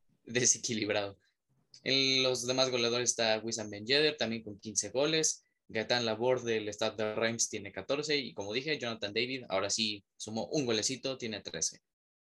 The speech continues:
En asistencias, Kylian Mbappé también lidera este apa-, apartado con once. Luego le sigue Leo Messi con diez. Y Moses Simon del Nantes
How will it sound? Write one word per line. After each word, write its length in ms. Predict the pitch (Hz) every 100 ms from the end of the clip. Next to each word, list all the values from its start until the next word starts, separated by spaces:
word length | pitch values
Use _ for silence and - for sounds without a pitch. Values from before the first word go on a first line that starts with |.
| -
En 140 | 127
asistencias, 720 | 123 127 - 156 151 151 147
Kylian 400 | - 127 123 120
Mbappé 320 | 110 104 117 113
también 340 | 113 117 117
lidera 640 | 113 110 110 110 101 98 -
este 320 | 107 - 107
apa-, 440 | 101 98 95 - -
apartado 560 | 110 104 - 139 139
con 240 | 117 107 95
once. 400 | 127 147 147 170
Luego 180 | 139 117
le 100 | 110
sigue 240 | 110 107 107
Leo 220 | 117 120
Messi 320 | 110 110 110
con 220 | 95 95
diez. 420 | 117 160 175 - _ _ _ -
Y 260 | 131 131 -
Moses 720 | 127 135 - 135 127 - -
Simon 540 | - 165 131 117 117
del 280 | 107 107 110
Nantes 300 | 117 123